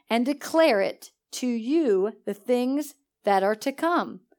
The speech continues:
And you know what? You'll always get a witness of what's to come. I go with the same story every time.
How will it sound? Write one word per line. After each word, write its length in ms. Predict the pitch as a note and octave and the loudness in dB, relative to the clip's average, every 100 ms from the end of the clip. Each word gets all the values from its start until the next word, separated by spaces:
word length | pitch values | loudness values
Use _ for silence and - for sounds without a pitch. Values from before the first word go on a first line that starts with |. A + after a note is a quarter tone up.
| _ _ _ _ | _ _ _ _
And 180 | B3+ C#4 | 0 2
you 60 | C#4+ | 4
know 140 | D4+ | 2
what? 280 | D#4 F4 E4+ | 2 2 0
You'll 260 | B3 D4+ D#4 | -2 2 2
always 540 | - B3+ C#4 D4+ C#4 | 0 -2 -2 -2 -2
get 160 | - C#4+ | 0 0
a 80 | |
witness 460 | C#4+ E4 D#4+ D#4 D4+ | 0 -2 0 -2 -2
of 100 | C4+ | -4
what's 300 | B3 C4 - | -2 -2 -2
to 120 | D#4 | -8
come. 480 | - F4+ A4 A#3 F3 _ _ _ _ _ _ _ - | -6 -6 -4 -4 -6 _ _ _ _ _ _ _ -4
I 80 | A#3+ | 2
go 160 | C4+ | 6
with 140 | D4 D4 | 6 4
the 80 | A#3 | -2
same 320 | - C4 C4+ | -2 -2 -4
story 360 | - B3+ A3+ G#3+ | -2 0 0 0
every 140 | A3+ | -4
time. 420 | A#3 A3 F#3 G3 | -6 -6 -6 -10